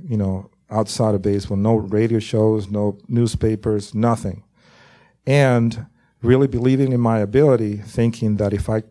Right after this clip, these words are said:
take care of the present, the future is gonna take care of itself. I cannot control their decision making. I cannot control,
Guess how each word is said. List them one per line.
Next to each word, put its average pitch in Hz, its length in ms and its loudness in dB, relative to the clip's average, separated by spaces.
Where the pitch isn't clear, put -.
take 113 300 -4
care - 160 -2
of 107 60 0
the 95 60 -2
present, 120 680 0
the 110 80 -4
future 123 380 0
is 110 80 -2
gonna 107 140 0
take 107 200 -2
care 104 140 -2
of 98 80 -2
itself. 98 340 -4
I 123 80 0
cannot 139 380 2
control 127 500 2
their 120 220 2
decision 127 480 -4
making. 120 480 -2
I 104 100 -2
cannot 107 420 -2
control, 123 640 2